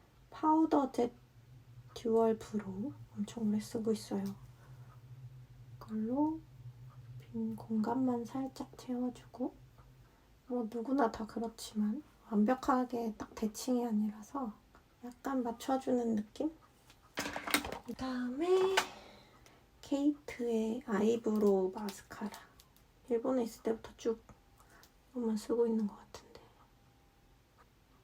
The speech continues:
결만 딱 정돈을 해주는 거예요. 이 정도로 하면 화장이 거의 끝나갑니다.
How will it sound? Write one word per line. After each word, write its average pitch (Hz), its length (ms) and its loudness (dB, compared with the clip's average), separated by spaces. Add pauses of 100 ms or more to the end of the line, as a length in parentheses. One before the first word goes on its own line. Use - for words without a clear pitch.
(220)
결만 254 560 2
딱 262 180 -4 (460)
정돈을 247 600 2
해주는 262 400 -2
거예요. - 340 -6 (960)
이 - 60 -20
정도로 220 500 -4
하면 320 500 4 (800)
화장이 285 400 0
거의 220 260 -2
끝나갑니다. 254 800 2